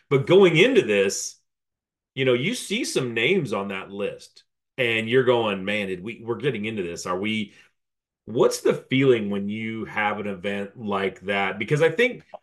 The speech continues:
I think it's important that people hear and understand what it is to just go, "You know what? I'm gonna sign up for this. I know I probably am not gonna win. I hardly ever fish this place, but you know what? We're gonna do it. We, I think we got a shot." I've, I've been doing some free fishing.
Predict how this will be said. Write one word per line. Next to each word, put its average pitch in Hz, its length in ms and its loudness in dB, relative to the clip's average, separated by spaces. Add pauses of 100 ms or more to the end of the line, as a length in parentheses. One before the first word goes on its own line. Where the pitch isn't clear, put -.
(140)
I 135 60 0
think 247 220 -2
it's 180 140 4
important 143 420 0
that 120 120 2
people 127 580 0 (100)
hear 139 680 0 (160)
and 123 100 -6
understand 123 540 -6
what 143 160 -2
it 131 140 0
is 127 220 2
to 120 100 -8
just 113 240 -10
go, 113 100 -4
"You 113 140 -8
know 139 160 -6
what? 143 280 -8 (760)
I'm 147 140 -2
gonna 185 140 -2
sign 117 280 -4
up - 140 -10
for 113 60 -8
this. 104 400 -4
I 220 120 -2
know 147 280 4
I 120 80 2
probably 110 600 -2
am 101 100 -4
not 98 220 -4
gonna 98 140 -8
win. 98 160 -6
I 92 80 -6
hardly 139 300 4
ever 110 120 2
fish 104 260 -6
this 98 180 -10
place, 101 360 -2
but 160 360 2
you 147 80 -6
know 143 100 -4
what? 135 180 -2
We're 190 160 0
gonna 123 140 -6
do 95 140 -6
it. 76 100 -14
We, 123 140 -4
I 131 100 -6
think 196 220 -8
we 202 80 -2
got 170 160 2
a - 20 -10
shot." 76 400 -6
I've, 98 160 -8
I've 107 240 -6
been 123 160 -4
doing 170 180 0
some 170 160 -10
free 151 220 -10
fishing. 135 480 -6